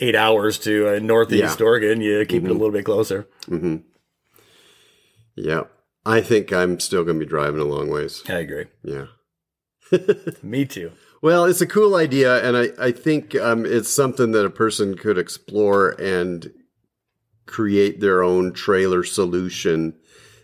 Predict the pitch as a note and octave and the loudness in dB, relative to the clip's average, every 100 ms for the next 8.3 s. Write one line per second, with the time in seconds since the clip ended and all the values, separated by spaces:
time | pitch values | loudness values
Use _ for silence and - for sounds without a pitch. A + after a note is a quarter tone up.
0 | _ _ F#2+ E2+ E2+ E2+ D#2+ - - _ | _ _ 0 2 0 -2 -4 -12 -20 _
1 | - F#2 F2 E2 F#2+ F2+ E2 G#2 B2 - | -4 -2 -2 -4 -4 -2 0 2 2 2
2 | A#2+ - F#2 F#2 - F#2 E2+ E2+ F#2 F2 | -2 -2 -4 -4 0 0 2 0 -2 0
3 | F2 F2 D#2+ G2 G2+ - G2+ F2+ E2 D#2+ | 2 0 0 0 0 -2 -2 -2 -4 -6
4 | - E2 D2 G2 F2+ F2 E2 - - F#2 | -6 -6 -4 -2 0 0 -2 -2 -2 -2
5 | E2+ - F#2 F2 - D#2+ F#2+ F2 E2+ F#2 | -4 -2 0 0 -6 -8 -2 -2 0 0
6 | F2+ F#2 F2+ F2+ _ _ _ _ _ A2 | 0 0 -2 -4 _ _ _ _ _ -2
7 | C3+ - E3 - C3+ A2+ G2 C3 - G#2+ | 0 0 0 2 0 2 2 0 -4 -2
8 | F2 D2+ | -2 -4